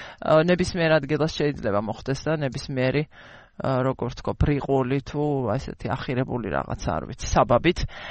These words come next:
ა, ამიტომ ნუ, ნუ გავაზოგადებთ ერთ და ნუ მივანიჭებთ ამას, ა, ერთ კონკრეტულ რეგიონს. ა, ჩემი თხოვნა იქნება, ბატონო ირაკლი, ა, გისმენთ.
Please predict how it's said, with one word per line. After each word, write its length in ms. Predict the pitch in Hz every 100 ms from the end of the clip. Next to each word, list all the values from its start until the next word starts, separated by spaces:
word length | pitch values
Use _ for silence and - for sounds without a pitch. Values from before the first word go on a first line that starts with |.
| - -
ა, 180 | - 160 165 175 160
ამიტომ 400 | 127 170 180 190
ნუ, 140 | 190 180 143
ნუ 160 | 165 180
გავაზოგადებთ 720 | 185 185 180 185 180 165 -
ერთ 200 | 165 - - 156 147
და 140 | 165
ნუ 140 | 165 165 147 139 147
მივანიჭებთ 640 | 156 160 151 135 127 -
ამას, 280 | 123 107 139 -
ა, 400 | - - - 120 67
ერთ 220 | 131 - -
კონკრეტულ 600 | - - 135 131 139 156 151 - - -
რეგიონს. 640 | 165 175 185 170 214 269 285 - - - - - -
ა, 260 | - 170
ჩემი 220 | - 240 220
თხოვნა 280 | - 240 226
იქნება, 280 | 226 262 285
ბატონო 300 | 247 220 233
ირაკლი, 360 | 220 220 254
ა, 280 | 285 175 175 175 170
გისმენთ. 440 | 160 175 - 107